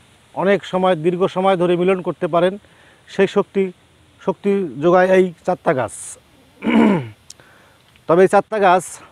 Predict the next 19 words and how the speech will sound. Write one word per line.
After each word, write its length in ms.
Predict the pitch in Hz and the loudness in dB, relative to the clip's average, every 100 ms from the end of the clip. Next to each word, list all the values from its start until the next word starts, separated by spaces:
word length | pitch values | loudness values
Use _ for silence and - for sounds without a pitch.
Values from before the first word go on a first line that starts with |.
| - | -10
যদি 200 | 135 170 | -4 2
আপনাদের 360 | 196 - 185 190 | 2 2 0 2
এলাকায় 440 | 180 185 185 185 185 | 4 4 4 2 0
প্রচুর 280 | 196 - 185 | -6 -4 -4
পরিমাণ 340 | 170 180 180 170 | -2 0 -2 -2
থাকে, 320 | 165 160 185 190 _ _ _ _ _ | -4 -4 -6 -6 _ _ _ _ _
আরও 160 | - 170 | 2 2
যদি 200 | 170 190 190 | 2 2 2
কোনো 180 | 185 | 0
আপনাদের 400 | 180 165 180 180 170 | 0 0 0 0 0
জানা 200 | 165 175 | 0 0
মতে 200 | 180 175 | 0 -2
কোনো 160 | 165 175 | -4 0
নাম 160 | 160 175 | 0 0
থাকে 200 | 180 175 | -2 -2
অবশ্যই 360 | 175 175 - 170 | -2 -2 -6 -4
কমেন্ট 260 | 170 175 | -4 -2
বক্সে 200 | 165 - 160 | -4 -4 -2
জানাবেন। 320 | 160 160 | 0 -2